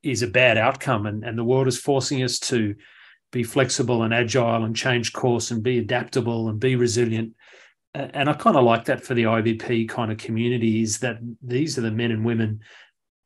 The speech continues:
that are helping businesses what if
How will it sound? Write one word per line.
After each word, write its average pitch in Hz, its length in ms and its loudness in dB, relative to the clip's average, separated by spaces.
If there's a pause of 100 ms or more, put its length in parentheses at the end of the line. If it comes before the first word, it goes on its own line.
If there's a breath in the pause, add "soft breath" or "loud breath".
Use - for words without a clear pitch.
(140)
that 113 320 0
are 110 160 2
helping 139 480 -2
businesses 110 920 -2 (380)
what 127 320 4
if 113 400 -2